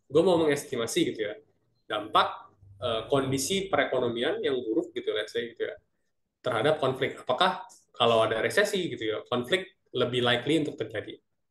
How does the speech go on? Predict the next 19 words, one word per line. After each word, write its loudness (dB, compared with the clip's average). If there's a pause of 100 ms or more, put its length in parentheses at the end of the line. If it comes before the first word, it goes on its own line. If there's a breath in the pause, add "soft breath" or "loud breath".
(300)
Ini 6
adalah 4
penelitiannya 2
asli, -4
kalian -2
bisa -12
cari -8
aja. -2 (560 loud breath)
Em, 6 (1300)
sebenarnya 6
gampang 4
gitu 0
kan. -4
Ya 2
udah 8
kalian 4
cari 4
variabel 2
yang -2